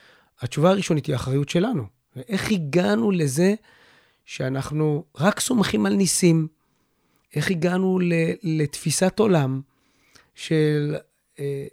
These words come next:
אה, ש-, של... אנחנו רוצים... להשפיע ולהכתיב לקדוש ברוך הוא מה הוא צריך לעשות? "הנה, אנחנו עושים בשבילך, ואנחנו מגיעים לשם, בוא תשנה את כל העולם."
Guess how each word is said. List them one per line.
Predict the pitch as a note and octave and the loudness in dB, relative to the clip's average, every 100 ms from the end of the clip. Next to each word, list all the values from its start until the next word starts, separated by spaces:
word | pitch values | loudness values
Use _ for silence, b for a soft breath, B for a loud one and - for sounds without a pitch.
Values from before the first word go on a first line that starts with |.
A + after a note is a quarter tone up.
| - | -12
אה, | D3+ D3 C#3+ | -10 -8 -10
ש-, | - - _ - | -12 -16 _ -16
של... | - D#3 D3+ - - - _ _ _ _ _ _ D#3+ | -6 -4 -4 -8 -18 -20 _ _ _ _ _ _ -6
אנחנו | D#3+ F3+ | -4 -2
רוצים... | E3+ - G#3+ G#3 A3+ G#3 b b - | -2 0 2 2 0 -8 b b -4
להשפיע | E3 F3 D3+ - A3+ A#3 | 0 2 0 -2 0 4
ולהכתיב | G3 F#3+ - - C4+ | 4 4 4 8 8
לקדוש | A3 G#3 F#3 E3+ | 8 4 4 4
ברוך | E3+ D3+ | 4 4
הוא | E3 E3+ | 4 4
מה | F3+ | 8
הוא | F#3+ G#3+ | 8 6
צריך | - F#3+ A#3 G#3 | 4 2 4 2
לעשות? | G#3 F3+ - A3 G3+ - - b b b b b - | 4 2 2 2 2 0 -10 b b b b b 2
"הנה, | G#3+ G3 | 4 4
אנחנו | F3 F#3+ | 4 4
עושים | F3 - A3 | 4 4 2
בשבילך, | F#3+ F3 E3+ E3+ | 2 0 0 0
ואנחנו | D#3+ E3 F3+ | 2 2 2
מגיעים | F3+ E3 A3+ | 2 2 4
לשם, | G#3 F#3+ F#3+ E3 | 4 4 4 4
בוא | G3 | 4
תשנה | - G3+ G3 | 6 6 6
את | F#3 | 6
כל | G3+ G3 | 6 8
העולם." | F#3 F#3+ F#3 | 6 4 2